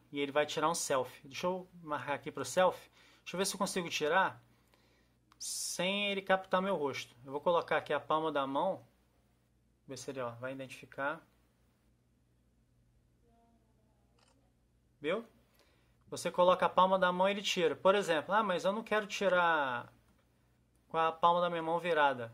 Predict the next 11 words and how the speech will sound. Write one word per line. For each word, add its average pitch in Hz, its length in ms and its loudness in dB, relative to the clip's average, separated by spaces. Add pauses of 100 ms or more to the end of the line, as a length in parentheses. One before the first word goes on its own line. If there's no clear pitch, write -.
(120)
Você 139 240 -8
faz 160 240 2
assim, 196 340 -4
ó, 135 120 -4 (580)
identificou? 175 760 -6 (1700)
Ele 147 160 -4
já 165 160 6
tira. 160 400 0 (460)
Show 160 200 2
de 147 60 -4
bola? 185 400 6